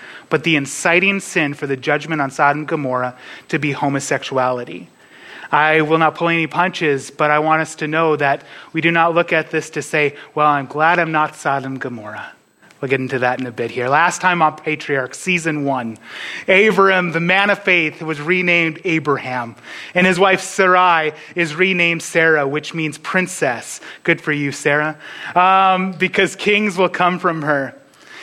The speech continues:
It's through her child that Abraham's line will be, will be reckoned.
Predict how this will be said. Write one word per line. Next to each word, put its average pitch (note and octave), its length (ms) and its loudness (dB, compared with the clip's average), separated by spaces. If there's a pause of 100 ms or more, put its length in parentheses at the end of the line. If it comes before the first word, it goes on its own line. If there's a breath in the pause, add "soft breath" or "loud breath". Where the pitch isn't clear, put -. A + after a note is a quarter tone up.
(100)
It's G3+ 220 2
through A3+ 200 6
her G#3+ 140 6
child G#3 680 2
that F3+ 160 0
Abraham's F#3 560 0
line F3+ 420 2
will D#3+ 140 0
be, D#3 300 -4 (260 loud breath)
will E3 100 0
be D#3+ 160 2
reckoned. D#3 560 -2